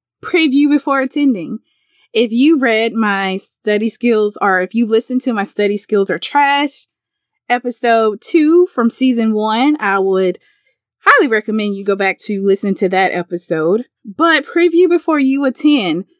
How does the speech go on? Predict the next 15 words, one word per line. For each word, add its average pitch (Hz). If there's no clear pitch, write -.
Again, 202
you 202
want 262
to 247
do 226
as 196
much 202
simulation 240
as 196
if 202
you're 226
in 190
a 180
real 196
class. 214